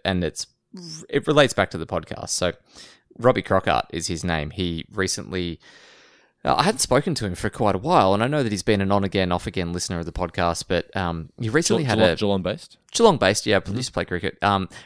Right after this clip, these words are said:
Speaker 1: recently had a bit of a scare with his kid having a seizure. Um, young, young kid, uh, I think only, I don't know,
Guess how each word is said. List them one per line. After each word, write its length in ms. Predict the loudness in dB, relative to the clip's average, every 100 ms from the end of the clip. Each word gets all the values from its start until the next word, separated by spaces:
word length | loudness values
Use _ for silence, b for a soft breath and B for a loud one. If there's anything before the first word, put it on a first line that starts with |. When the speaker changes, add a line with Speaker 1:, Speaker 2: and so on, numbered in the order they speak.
| _
Speaker 1:
recently 240 | 0 2 2
had 80 |
a 40 | 2
bit 100 | 0
of 80 | -2
a 40 |
scare 380 | -2 2 2 2
with 220 | -2 -4 -4
his 200 | -6 -4
kid 260 | 0 0
having 260 | 0 -4 -4
a 40 |
seizure. 340 | -2 -2 -2 -6 -12 -8
Um, 320 | -6 -6 -10 _ _ _ _ _ _ _ -16
young, 400 | 0 2 2 -2 -6
young 200 | -4 -4
kid, 260 | -4 -6 -6 _ -10
uh, 140 | -10
I 40 | -10
think 280 | -12 -14 -10
only, 300 | -8 -8 -10 -14
I 60 | -16
don't 100 |
know, 60 | -14